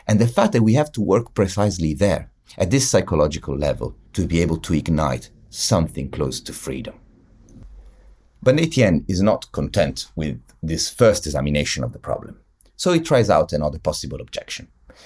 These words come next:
He says, "Well, maybe the masses are so enamored with the few, they accept their power willingly, even if it costs them their own lives, because the few are naturally endowed with some special abilities."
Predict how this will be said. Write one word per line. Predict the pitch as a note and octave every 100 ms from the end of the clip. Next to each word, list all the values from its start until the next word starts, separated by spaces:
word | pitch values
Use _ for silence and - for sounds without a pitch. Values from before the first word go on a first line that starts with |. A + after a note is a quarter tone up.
| - - -
He | B2+
says, | D3 B2 - _ -
"Well, | E3 E3 B2
maybe | A#2 F#3+ E3 C#3 - _ _ -
the | F#2+
masses | F2 A2 A2 - D2+
are | D2
so | - C3+
enamored | F#2+ C2 G#2 F2+ B1+ - - -
with | D2+
the | B1+
few, | - E2 C#2 B1+ -
they | - D2
accept | B1 - - G2+ - - -
their | D#2+ D2+
power | G#2 E2 D2+
willingly, | D2 C3+ C#3 C2 A#1+ D2+ A#2+ - - - - - -
even | F2 D2+ C#2+
if | C#2 -
it | C2
costs | G2+ -
them | C#2+
their | C#2 C#2
own | C#2+
lives, | D#2+ D#2 A2 - - - - - - -
because | B2+ E3+ C3
the |
few | B2 - G3+ F3+
are | B2+
naturally | A#2 D#3+ - C3+ B2
endowed | F#2+ E2 - C2 C2 - -
with | F2
some | - F2
special | - A#2 - C#2+
abilities." | B1 C2+ - - -